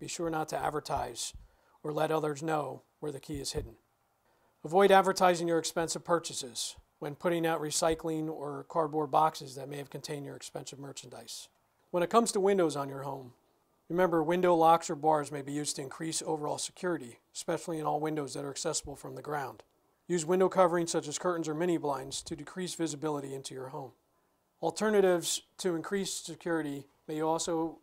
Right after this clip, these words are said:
involve the use of pinning a window so that your plastic security latches aren't easily defeated by criminals.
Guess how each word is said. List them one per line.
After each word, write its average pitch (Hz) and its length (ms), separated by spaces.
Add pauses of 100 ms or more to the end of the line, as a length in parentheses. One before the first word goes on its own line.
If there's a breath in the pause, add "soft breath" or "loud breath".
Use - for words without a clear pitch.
(160)
involve 156 380
the 147 80
use 151 240
of 143 180
pinning 190 260
a 143 60
window 131 440 (520 soft breath)
so 170 160
that 151 220
your 147 300 (600)
plastic 175 380
security 165 400
latches 143 380
aren't 143 240
easily 143 320
defeated 135 440
by 131 140
criminals. 143 640